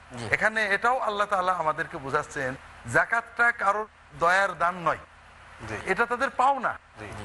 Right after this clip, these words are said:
Speaker 2: তোমাকে আল্লাহ সম্পদ দিয়েছেন, সম্পদ তোমার পরিকল্পনায় আসে না,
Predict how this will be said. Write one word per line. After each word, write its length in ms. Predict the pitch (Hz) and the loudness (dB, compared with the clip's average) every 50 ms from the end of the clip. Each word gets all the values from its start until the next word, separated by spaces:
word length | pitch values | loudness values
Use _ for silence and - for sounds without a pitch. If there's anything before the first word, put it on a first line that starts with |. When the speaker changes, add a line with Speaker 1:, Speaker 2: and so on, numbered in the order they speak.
| 90 - - | -14 -10 -8
Speaker 2:
তোমাকে 480 | 165 170 180 185 196 208 - - - | -4 0 2 2 2 2 2 0 -2
আল্লাহ 280 | 196 202 185 175 175 185 | -2 0 0 0 0 -2
সম্পদ 380 | - - 175 170 156 - 170 151 135 | -2 -2 -6 -6 -4 -6 -6 -6 -2
দিয়েছেন, 400 | 143 165 185 180 - - 233 233 | -2 0 0 0 0 -2 -2 -2
সম্পদ 520 | - - - 185 175 180 170 - 196 208 202 - | -4 -2 0 0 0 -2 -2 -2 0 0 -2 -2
তোমার 200 | - 180 196 208 | 0 2 2 2
পরিকল্পনায় 640 | 208 - 202 196 208 196 208 202 160 202 196 185 180 | 0 -2 -6 -4 -2 -2 -2 -2 -2 0 0 2 2
আসে 280 | 170 165 156 - - 156 | 2 2 0 -2 -2 -2
না, 100 | 127 107 | -2 -2